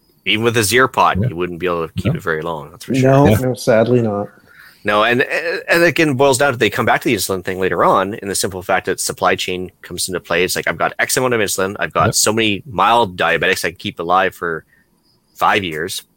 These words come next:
Speaker 1: or I can keep
Speaker 2: Yep.
Speaker 1: your daughter alive for another month and she's already on the way out. So what do you want me to do?
Speaker 2: Yeah.
Speaker 1: Um, harsh, but fair.
Speaker 2: It's, it's triage, and triage isn't always pretty, right?
Speaker 1: Uh, yeah, the concept of triage we talked, uh,
Speaker 2: Yeah.
Speaker 1: just talk about that quickly too. Like, we talked about, uh,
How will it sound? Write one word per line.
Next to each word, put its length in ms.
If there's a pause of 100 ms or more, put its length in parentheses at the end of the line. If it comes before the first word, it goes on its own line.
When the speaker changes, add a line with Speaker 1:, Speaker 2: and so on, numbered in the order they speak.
(140)
Speaker 1:
or 120
I 40
can 60
keep 100
Speaker 2:
Yep. 80
Speaker 1:
your 80
daughter 200
alive 200
for 80
another 160
month 260
and 100
she's 140
already 160
on 60
the 60
way 160
out. 260
So 360
what 120
do 40
you 40
want 120
me 40
to 80
do? 200 (540)
Speaker 2:
Yeah. 120
Speaker 1:
Um, 560 (560)
harsh, 400
but 160
fair. 420 (320)
Speaker 2:
It's, 560
it's 200
triage, 520
and 80
triage 400
isn't 200
always 220
pretty, 360
right? 240 (600)
Speaker 1:
Uh, 180 (600)
yeah, 120
the 60
concept 320
of 60
triage 380
we 80
talked, 220
uh, 40
Speaker 2:
Yeah. 420
Speaker 1:
just 100
talk 140
about 140
that 140
quickly 240
too. 220
Like, 160
we 140
talked 300
about, 460
uh, 520